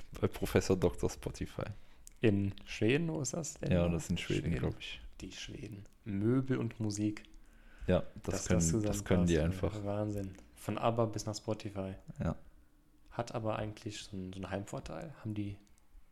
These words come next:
Speaker 2: viele Klicks, meinst du?
Speaker 1: Wie, dass Spotify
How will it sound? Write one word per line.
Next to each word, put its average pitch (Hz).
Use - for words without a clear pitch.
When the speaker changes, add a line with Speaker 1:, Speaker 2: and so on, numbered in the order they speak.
Speaker 2:
viele 139
Klicks, 147
meinst 147
du? 156
Speaker 1:
Wie, 85
dass 80
Spotify 87